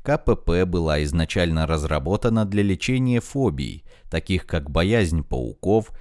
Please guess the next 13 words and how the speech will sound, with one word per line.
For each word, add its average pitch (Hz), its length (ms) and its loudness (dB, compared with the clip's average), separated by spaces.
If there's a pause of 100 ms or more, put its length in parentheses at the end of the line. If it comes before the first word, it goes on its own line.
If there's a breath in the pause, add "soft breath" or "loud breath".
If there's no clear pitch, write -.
(120)
самолётов 135 680 0
или 80 160 0
высоты, 78 720 -4 (200 soft breath)
чтобы 107 360 0
помочь 127 440 0
пациентам 117 600 0
сопоставить 110 720 -2
свои 101 420 0
иррациональные 87 1000 0
страхи 123 760 -2
с 120 120 -8
безобидной 95 680 0
реальностью. 62 840 -4